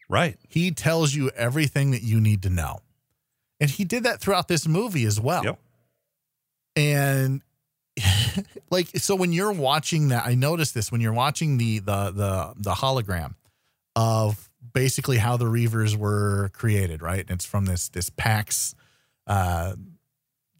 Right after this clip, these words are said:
Speaker 2: thing they put in the air, right?
Speaker 1: Yep.
Speaker 2: So you're watching that.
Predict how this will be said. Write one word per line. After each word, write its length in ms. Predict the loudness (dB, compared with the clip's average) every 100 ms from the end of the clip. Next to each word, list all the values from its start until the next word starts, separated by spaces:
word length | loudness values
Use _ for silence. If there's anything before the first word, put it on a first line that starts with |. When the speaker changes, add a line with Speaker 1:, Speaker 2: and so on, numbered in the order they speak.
| -2
Speaker 2:
thing 180 | 2 4
they 120 | 2
put 160 | 0 0
in 60 |
the 140 | 2 2
air, 140 | 0
right? 220 | -2 -2 0
Speaker 1:
Yep. 180 | 0 0 _ _ _ _ _ _ _ _ _ -2
Speaker 2:
So 80 | 0
you're 160 | 0
watching 260 | 0 0 -2
that. 120 | -6